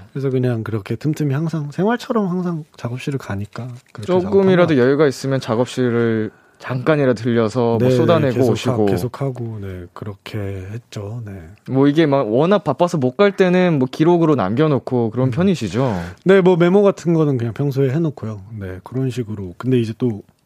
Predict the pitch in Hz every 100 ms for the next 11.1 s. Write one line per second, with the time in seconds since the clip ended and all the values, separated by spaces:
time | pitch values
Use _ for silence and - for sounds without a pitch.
0 | _ - 127 170 202 190 185 170 156 143
1 | 120 107 98 95 92 92 - - 151 143
2 | 135 113 113 107 - 107 - - 110 104
3 | 104 104 98 92 92 139 135 - 117 107
4 | 110 113 165 165 143 131 113 107 _ _
5 | _ 104 95 - _ _ - - 180 165
6 | 120 85 87 80 _ _ _ - - 95
7 | 82 - 78 69 67 73 - - - -
8 | - - 175 170 190 170 160 214 254 175
9 | 147 156 175 - 175 120 156 _ - 254
10 | 247 - 196 131 139 180 170 113 180 180
11 | 110